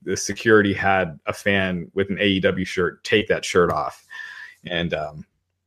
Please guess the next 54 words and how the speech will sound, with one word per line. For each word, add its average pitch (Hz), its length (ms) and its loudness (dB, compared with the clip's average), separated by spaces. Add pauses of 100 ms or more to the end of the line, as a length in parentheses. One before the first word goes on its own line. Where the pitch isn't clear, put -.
you 262 140 6
know, 185 160 8
it's 160 160 4
well 123 180 8
within 127 280 6
their 113 120 8
right. 92 260 2
It's 90 140 -10
not 104 140 0
the - 80 -12
first 98 280 -4
time 95 200 -4
they've 87 180 -4
done 92 240 -4
that. 85 300 -8 (640)
Um, 85 440 -4 (160)
but 110 300 4
it, 98 220 0 (140)
you 127 120 0
know, 98 120 2
it - 40 2
was 98 100 0
captured 127 380 2
on 101 160 4
video. 98 460 2
It 87 160 -10 (160)
got, 92 180 -4
it 92 80 -4
went 90 280 -8
viral 101 380 4
on 95 120 0
social 95 360 0
media. 90 360 -2
The 90 80 -6
Young 92 220 -2
Bucks 92 300 -4
both 92 360 -2
posted - 340 -2
responses 90 640 -4
to 92 220 0
it 87 180 -2
saying, 80 340 -8
you 82 80 -16
know, 71 160 -18
"You 87 140 -12
can 87 100 -10
wear 90 100 -4
W 92 240 2
W 90 160 -4
E 90 40 -6
shirts 90 320 -2
to 85 80 -2
our 98 160 4
events." 90 420 0